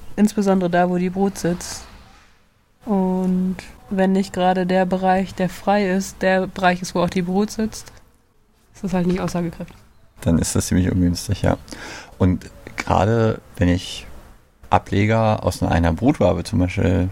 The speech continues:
Speaker 2: baue und wenn ich, da sitzt ja die Brutwabe ganz an,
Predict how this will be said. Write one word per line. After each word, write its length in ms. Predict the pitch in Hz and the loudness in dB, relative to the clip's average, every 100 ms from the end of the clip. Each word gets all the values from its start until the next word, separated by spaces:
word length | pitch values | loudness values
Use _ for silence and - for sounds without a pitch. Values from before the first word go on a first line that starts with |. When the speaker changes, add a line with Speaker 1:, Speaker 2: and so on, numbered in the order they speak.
| - | 0
Speaker 2:
baue 480 | - 90 98 131 156 - - - - - - - - | 0 2 2 0 -2 -8 -16 -14 -14 -18 -20 -20 -2
und 380 | 101 95 95 - | 2 2 0 -4
wenn 180 | 110 98 | 0 2
ich, 380 | 95 - - - - | 0 -4 -12 -14 -2
da 200 | 92 90 | 2 2
sitzt 320 | 87 101 104 | 2 0 2
ja 60 | 90 | 0
die 80 | 87 | 0
Brutwabe 480 | - 120 113 98 92 | 2 2 2 2 0
ganz 200 | 87 90 | -2 0
an, 260 | 85 82 | -2 -2